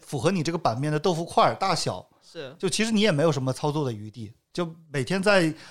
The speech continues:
Speaker 1: 报社里面的工作其实也蛮无聊的，
Speaker 2: 对，
Speaker 1: 也没有
Speaker 2: 但我看就是有的时候就是不同的报社会根据自己的立场进行一点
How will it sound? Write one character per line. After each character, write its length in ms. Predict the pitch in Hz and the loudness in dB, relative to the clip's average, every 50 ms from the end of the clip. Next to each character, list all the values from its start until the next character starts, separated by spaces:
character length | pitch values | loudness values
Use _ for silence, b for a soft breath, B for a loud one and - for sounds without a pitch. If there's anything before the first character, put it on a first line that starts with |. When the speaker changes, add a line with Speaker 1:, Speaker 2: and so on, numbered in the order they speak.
| B B _ | B B _
Speaker 1:
报 160 | 214 196 175 | 2 2 4
社 140 | 135 185 190 | 4 4 2
里 80 | 170 | 2
面 120 | 127 117 113 | 0 -4 -6
的 80 | 123 | -6
工 140 | 117 135 160 | -6 -4 -2
作 100 | 165 156 | -2 -2
其 120 | - 151 151 | -4 -4 -4
实 80 | 160 | -2
也 60 | 170 | -2
蛮 160 | 156 127 104 98 | -2 -2 -4 -4
无 140 | 101 113 | -4 -6
聊 240 | 113 113 98 92 95 | -4 -4 -6 -6 -8
的， 160 | 101 95 - - _ _ _ _ | -12 -14 -16 -18 _ _ _ _
Speaker 2:
对， 60 | 131 | -10
Speaker 1:
也 60 | - 113 | -4 0
没 80 | 277 | 2
有 60 | 320 | 2
Speaker 2:
但 80 | 277 214 | 2 2
我 180 | 165 143 113 127 | 0 -2 -4 -4
看 220 | - 262 247 220 | -2 -2 -2 -2
就 80 | 208 220 | -2 -4
是 180 | 214 220 202 190 | -4 -4 -4 -2
有 160 | 175 123 101 | -4 -4 -4
的 100 | 170 208 | -4 -4
时 140 | - - 175 | -4 -2 -4
候 120 | 170 175 | -4 -4
就 60 | 165 | -6
是 80 | 175 180 | -8 -10
不 140 | - 208 196 | -10 -10 -10
同 180 | - 165 156 | -8 -8 -6
的 120 | 165 170 170 | -4 -4 -2
报 200 | - 180 170 160 | 0 0 0 0
社 140 | 175 165 | -2 -4
会 120 | - 185 165 | -4 -4 -6
根 200 | - 175 170 175 | -4 -6 -6 -6
据 100 | 175 160 | -6 -8
自 180 | - - 233 | -8 -8 -6
己 100 | 202 147 | -6 -6
的 100 | 135 127 | -6 -6
立 160 | 139 175 180 165 | -8 -8 -8 -8
场 220 | - 160 131 131 | -8 -8 -8 -8
进 180 | - 190 180 175 | -8 -8 -10 -8
行 160 | - 175 170 | -8 -8 -8
一 160 | 165 175 180 | -6 -8 -6
点 300 | 170 165 151 135 135 | -6 -8 -8 -8 -10